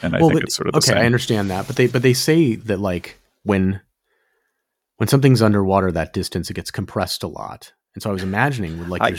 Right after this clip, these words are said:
Speaker 2: semen
Speaker 1: understand the question. No, I'm curious. Like <laughs>
Speaker 2: would be like a stone as it came out. It would just be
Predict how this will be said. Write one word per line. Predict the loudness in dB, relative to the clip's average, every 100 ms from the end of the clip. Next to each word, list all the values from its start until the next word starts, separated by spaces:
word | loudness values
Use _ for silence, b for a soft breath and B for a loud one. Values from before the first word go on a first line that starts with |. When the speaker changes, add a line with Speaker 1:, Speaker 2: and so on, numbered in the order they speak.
| 2
Speaker 2:
semen | 4
Speaker 1:
understand | 4 4 2 0 0
the |
question. | 0 0 0 -6 -4
No, | -2
I'm | -4
curious. | -4 -2 0 -2 -4 -6
Like | -8 -8 -12 -10
<laughs> | -4
Speaker 2:
would | 2
be |
like | 2 2
a | 0
stone | 0 2 2 4 2
as | 0
it | 0
came | 0 2
out. | 4
It | 4
would | 4
just | 2
be | 2